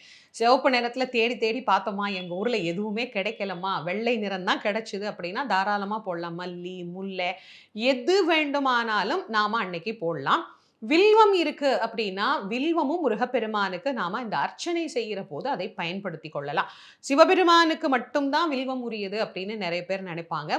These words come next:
முருகப்பெருமானுக்கும் வில்வத்துல அர்ச்சனை பண்ணலாம். ஆறாவது நாள் சஷ்டி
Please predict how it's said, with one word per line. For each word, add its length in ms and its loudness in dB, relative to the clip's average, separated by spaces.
முருகப்பெருமானுக்கும் 960 -2
வில்வத்துல 360 -6
அர்ச்சனை 440 -6
பண்ணலாம். 500 -2
ஆறாவது 720 8
நாள் 260 -2
சஷ்டி 380 -2